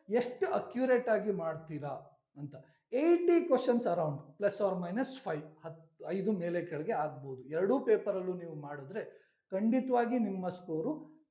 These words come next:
ಟೂ ಹಂಡ್ರೆಡ್ ಪ್ಲಸ್ ಕ್ರಾಸ್ ಆಗುತ್ತೆ ಅಂತ ನಾವು ಹೇಳ್ಬೋದು. So ಇದ್ರ ಜೊತೆಗೆ ಈ ಸೆಷನ್ ಅನ್ನ ನಾನು ಮುಗಿಸ್ತಾ ಇದ್ದೀನಿ. ಆ, ನಿಮ್ಮೆಲ್ಲರಿಗೂ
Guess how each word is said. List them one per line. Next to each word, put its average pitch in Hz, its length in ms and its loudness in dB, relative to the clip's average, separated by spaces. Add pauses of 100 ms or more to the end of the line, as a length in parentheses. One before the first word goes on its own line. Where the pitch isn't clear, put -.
ಟೂ 240 160 4
ಹಂಡ್ರೆಡ್ 220 640 2
ಪ್ಲಸ್ 220 300 0 (500)
ಕ್ರಾಸ್ 180 320 0
ಆಗುತ್ತೆ 165 680 -2
ಅಂತ 147 180 -4 (440)
ನಾವು 160 540 -4 (180)
ಹೇಳ್ಬೋದು. 135 600 -2 (720)
So - 320 -2 (280)
ಇದ್ರ 196 180 6
ಜೊತೆಗೆ 208 840 4
ಈ 175 60 -8
ಸೆಷನ್ 196 380 -4
ಅನ್ನ 190 100 -4
ನಾನು 175 300 -2
ಮುಗಿಸ್ತಾ 165 440 -4
ಇದ್ದೀನಿ. 175 480 -6 (500)
ಆ, 160 240 -2
ನಿಮ್ಮೆಲ್ಲರಿಗೂ 175 680 2